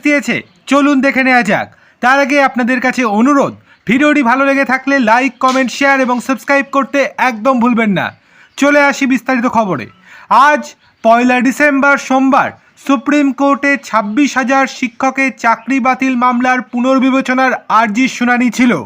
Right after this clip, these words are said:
সেই মামলার শুনানিতে আজকে যা বললেন প্রধান বিচারপতি তা আপনাদের সামনে তুলে ধরছি। এসএসসি ছাব্বিশ হাজার চাকরি বাতিল করে সুপ্রিম কোর্ট যে রায় দিয়েছিল তা পুনর্বিবেচনার আর্জি সম্পূর্ণরূপে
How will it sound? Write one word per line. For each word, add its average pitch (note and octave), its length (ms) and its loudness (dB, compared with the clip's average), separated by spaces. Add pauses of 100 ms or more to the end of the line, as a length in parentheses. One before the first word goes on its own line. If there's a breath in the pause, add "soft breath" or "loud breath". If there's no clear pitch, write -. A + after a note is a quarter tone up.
(600 loud breath)
সেই D#4+ 440 2
মামলার C4+ 460 2
শুনানিতে B3+ 760 -2 (360 soft breath)
আজকে A3+ 460 0
যা A3+ 360 2 (120)
বললেন C#4 460 2
প্রধান C4+ 360 0
বিচারপতি B3+ 600 -2 (180)
তা A3+ 140 0
আপনাদের B3+ 320 0
সামনে B3+ 280 -2
তুলে B3+ 200 0
ধরছি। G3 460 -2 (460 loud breath)
এসএসসি C#4 480 -2
ছাব্বিশ A#3 500 -2
হাজার C#4 200 0
চাকরি B3 420 -2
বাতিল A3+ 420 0
করে A#3 320 -2 (380 soft breath)
সুপ্রিম C#4 520 0
কোর্ট C#4 360 0
যে A#3+ 180 -2
রায় G#3+ 220 2
দিয়েছিল B3 480 0 (320 soft breath)
তা C4 160 4
পুনর্বিবেচনার C#4 1040 0 (120)
আর্জি A#3+ 500 0
সম্পূর্ণরূপে C#4 1200 0